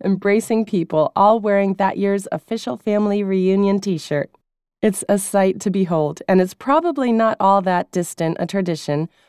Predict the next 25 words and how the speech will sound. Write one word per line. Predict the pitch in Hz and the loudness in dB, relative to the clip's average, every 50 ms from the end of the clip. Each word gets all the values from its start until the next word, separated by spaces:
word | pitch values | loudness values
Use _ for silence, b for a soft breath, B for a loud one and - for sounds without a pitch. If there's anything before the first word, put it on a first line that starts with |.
| _ _ | _ _
from | _ - 233 226 226 | _ -2 0 2 2
what | 233 240 - - | 2 2 0 -2
Grok's | 202 - 233 262 262 277 277 - - - | -6 -2 0 0 2 0 -2 -4 -12 -6
kin | - 196 160 143 143 - | -2 0 0 0 0 0
might | 160 175 170 170 | 2 2 2 2
have | 170 165 | 0 -2
experienced | 170 165 - - - 160 156 147 143 139 - - - - - - | -4 -6 -6 -6 -2 0 0 2 0 0 -2 -6 -10 -14 -14 -4
during | 180 185 170 175 180 | -2 0 2 2 0
certain | - - 208 208 220 240 226 | 0 0 0 2 2 0 0
parts | - 202 190 190 - 226 | 0 -2 -2 -2 -2 -6
of | 220 | -4
the | 233 226 | -2 -2
year | 185 160 160 156 156 | 0 0 2 2 0
when | 160 185 208 208 202 | 0 0 0 0 2
gathering | 185 180 165 160 160 160 165 170 175 | 2 2 0 0 0 -2 -2 -2 -2
was | 190 202 190 - | -4 -4 -6 -2
easier. | - 277 294 269 - 165 151 - - _ _ _ _ _ _ _ _ _ _ _ _ _ _ | 0 0 0 0 0 0 0 0 -2 _ _ _ _ _ _ _ _ _ _ _ _ _ _
How | - 302 339 339 330 | 2 2 4 6 6
often | 285 254 240 - - 247 240 | 4 4 2 2 0 -2 0
do | 202 226 214 | 0 0 0
we | 208 202 | 0 0
settle | - - 214 208 214 202 | 2 2 4 4 4 2
for | - 214 | 0 -4
Christmas | 196 - 202 185 - - 170 160 - | -4 -2 -2 -4 -2 -2 -4 -4 -4
cards, | - - 170 151 143 143 147 - | -6 -4 -2 -2 -2 -2 -4 -8